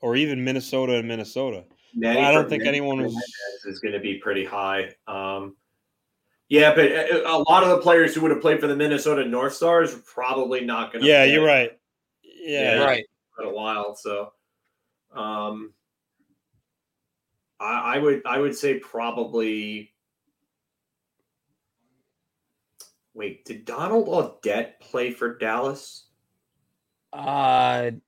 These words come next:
Speaker 3: I don't think so.
Speaker 2: No, and you know what? Actually, no, he didn't play for Minnesota. That's right. I'm thinking Atlanta. Sorry.
Speaker 3: Yeah.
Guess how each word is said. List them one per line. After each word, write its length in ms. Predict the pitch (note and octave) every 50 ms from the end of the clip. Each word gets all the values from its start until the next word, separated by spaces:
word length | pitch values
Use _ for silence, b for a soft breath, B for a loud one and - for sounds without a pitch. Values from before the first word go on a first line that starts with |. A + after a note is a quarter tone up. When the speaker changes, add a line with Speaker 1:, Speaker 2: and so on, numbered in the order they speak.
| _ _ _ -
Speaker 3:
I 120 | - B2+ C3
don't 160 | C3+ B2+ G#2
think 200 | B2 B2+ A#2 G#2
so. 600 | - - - B2+ A#2+ A2+ A2+ A2 G#2+ A2 G#2+ G#2 _ _ _ _ _ _ _ _ _ _ _ _ -
Speaker 2:
No, 420 | A2 C3 C3 C3+ C3+ C3 B2+ - -
and 140 | D3 C#3+ C#3+
you 60 | C#3+
know 120 | D3 D3+
what? 220 | D#3+ D#3+ E3 E3 -
Actually, 320 | C3+ C3+ C3+ - C#3+ C3+
no, 200 | A#2+ B2 A#2 A2
he 100 | A2 A#2+
didn't 200 | B2 C#3 B2 A#2
play 160 | - B2+ A#2+
for 120 | A#2 - G#2
Minnesota. 540 | G#2+ G2 F#2+ - - - G#2+ G#2 F2+ F2+ F2
That's 200 | F#2+ F#2 - -
right. 120 | G2 F#2+
I'm 80 | G2 G2+
thinking 280 | - - A#2+ B2+ - F#2+
Atlanta. 500 | F#2 F2+ F#2 F#2 F#2+ F#2+ F#2 F2 F2 - _ _ _ _
Sorry. 400 | - - F#2 E2+ E2+ E2+ - - _ _ _ _ _ _ _ _ _ _ _ _ _ -
Speaker 3:
Yeah. 200 | B2+ B2 A2+